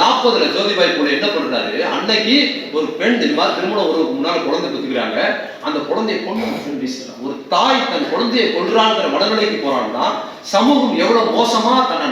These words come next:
நடத்தும் அப்படிங்கிற கண்ணோட்டம் இருக்குல்ல, அதற்கு பயந்து அந்த பெண் கொண்டு போட்டுருக்கலாம். இதை பார்த்து சாவித்திரியும் ஜோதிபாயும்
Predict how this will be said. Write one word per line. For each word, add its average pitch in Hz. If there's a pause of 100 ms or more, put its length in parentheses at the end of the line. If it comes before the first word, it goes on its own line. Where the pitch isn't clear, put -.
நடத்தும் 240 (140)
அப்படிங்கிற 151
கண்ணோட்டம் 226
இருக்குல்ல, 196 (320)
அதற்கு -
பயந்து 220
அந்த -
பெண் 160
கொண்டு 156
போட்டுருக்கலாம். - (100)
இதை 151 (140)
பார்த்து 214
சாவித்திரியும் 165
ஜோதிபாயும் 147